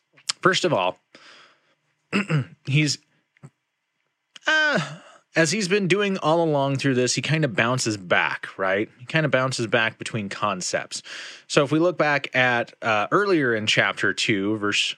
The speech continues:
uh, twenty-four to twenty-seven, so right before this, we see in, in twenty-four,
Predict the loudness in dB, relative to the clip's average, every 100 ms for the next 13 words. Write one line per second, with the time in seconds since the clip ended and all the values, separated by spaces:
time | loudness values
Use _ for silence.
0 | _ -6 -4 -4 0 0 2 0 -2 -4
1 | -4 0 0 0 -4 -4 0 0 0 -2
2 | 2 2 2 0 0 -4 -10 -20 _ -4
3 | -2 0 0 0 -4 -6 -6 -6 -2 0
4 | 0 0 0 2 0